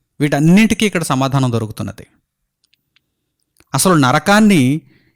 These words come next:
ఏ ఒక్కరూ కూడా ప్రభువైన యేసుక్రీస్తునందు క్షమాపణ పొందకపోతే తప్పించుకోలేరని, దైవ చిత్తానుసారముగా బ్రతకకపోతే తప్పించుకోలేరని ఈ వాక్య భాగాన్ని బట్టి మీరు చాలా స్పష్టంగా అర్థం చేసుకోవచ్చు.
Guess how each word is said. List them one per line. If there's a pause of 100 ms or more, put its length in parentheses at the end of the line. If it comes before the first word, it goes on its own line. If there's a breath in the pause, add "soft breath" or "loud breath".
ఏ
ఒక్కరూ
కూడా (320)
ప్రభువైన
యేసుక్రీస్తునందు
క్షమాపణ
పొందకపోతే (240)
తప్పించుకోలేరని, (1000)
దైవ (100)
చిత్తానుసారముగా
బ్రతకకపోతే
తప్పించుకోలేరని (220)
ఈ
వాక్య
భాగాన్ని
బట్టి
మీరు (100)
చాలా
స్పష్టంగా
అర్థం
చేసుకోవచ్చు.